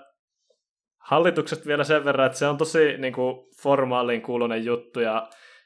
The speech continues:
ja se on semmoinen juttu, mitä tuo osakeyhtiölaki oikeastaan sanelee, että yhtiöllä on oltava aina hallitus, ja se hallitus niinku ylintä päätäntävaltaa harjoittaa siinä,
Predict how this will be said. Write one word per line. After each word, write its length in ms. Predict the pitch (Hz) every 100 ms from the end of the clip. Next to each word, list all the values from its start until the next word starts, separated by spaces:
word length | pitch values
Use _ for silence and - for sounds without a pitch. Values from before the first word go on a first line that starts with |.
| - -
ja 140 | 135
se 120 | 123 143
on 280 | 151 -
semmoinen 340 | - 147 139 139
juttu, 220 | 139 143
mitä 340 | 131 131 127 -
tuo 100 | 127
osakeyhtiölaki 1400 | 131 135 123 123 - _ _ 135 123 - 123 123 120 123
oikeastaan 420 | 113 117 - 117
sanelee, 500 | 113 120 117 113 110
että 160 | 107 139
yhtiöllä 420 | 139 156 139 131
on 60 | 135
oltava 320 | 135 123 123
aina 140 | 120
hallitus, 540 | 120 127 123 120 117 120
ja 220 | 113 78
se 100 | 117
hallitus 500 | 123 127 123 117 -
niinku 420 | 113 113 113 - - - - _ _ _
ylintä 340 | 143 135 127 120
päätäntävaltaa 760 | 131 123 120 117 117 113 120
harjoittaa 540 | 120 120 120 110 120 113
siinä, 260 | 113 113